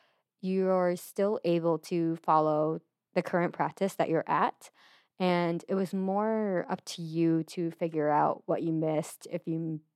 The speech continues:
want to perform that dance. Generally, people who missed a practice were able to figure it out by the end of the speed up practice. And after that speed up practice, directors would request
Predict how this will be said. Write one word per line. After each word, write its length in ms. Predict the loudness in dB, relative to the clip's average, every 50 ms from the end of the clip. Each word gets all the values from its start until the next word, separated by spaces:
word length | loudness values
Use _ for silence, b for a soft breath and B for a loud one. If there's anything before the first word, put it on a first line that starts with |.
| _ _ -14
want 300 | -6 -2 -2 0 0 -2 -6
to 260 | -8 -4 -4 -4 -6
perform 320 | -6 -10 -8 -8 -8 -6
that 180 | -8 -10 -8 -6
dance. 380 | -6 -6 -6 -6 -8 -12 -20 -20 -20 _ _ _ _ _ _ _ _ _ _ _ _
Generally, 680 | 0 0 0 2 0 0 2 2 2 2 2 2 0 0
people 320 | -2 -4 -6 -4 -4 -6
who 140 | -2 -2 -2
missed 320 | 0 0 -2 -4 -4 -4 -6
a 60 | -6
practice 580 | -6 -8 -10 -10 -8 -2 0 0 0 0 -2
were 100 | -2 0
able 340 | 0 2 2 2 0 0 0
to 360 | -2 0 2 2 2 2 0 -2
figure 380 | 0 -2 0 0 2 2 4
it 120 | 4 4 4
out 340 | 4 4 6 4 4 2 0
by 340 | 0 2 2 2 0 -2 -2
the 260 | -2 -2 -2 -2 -4 -2 -2
end 280 | -2 0 0 0 0
of 200 | 0 0 0 0
the 240 | -2 -2 -2 -2 -4
speed 360 | -6 -10 -10 -4 -2 0 2
up 180 | 2 0 0 0
practice. 640 | -2 -2 -2 -2 -4 -6 -6 -6 -8 -12 -20 -20 _ _ _ _ _ _ _ _ _ _ _ _ _ _ _ _ _ _ _ _ _ -6 -4
And 460 | -2 0 0 0 0 0 -2 -4 0
after 380 | 0 -2 -2 0 -4 -4 -2 0
that 200 | 0 0 -2 -4
speed 240 | -6 -4 -2 0 0
up 120 | 0 0
practice, 520 | 0 -2 -2 -2 -2 -2 0 0 0 -2
directors 540 | -2 0 0 0 0 0 0 0 0 0 0
would 240 | 0 0 0 2 -2
request 560 | -6 -2 0 0 0 0 0 -4 _ -20 -16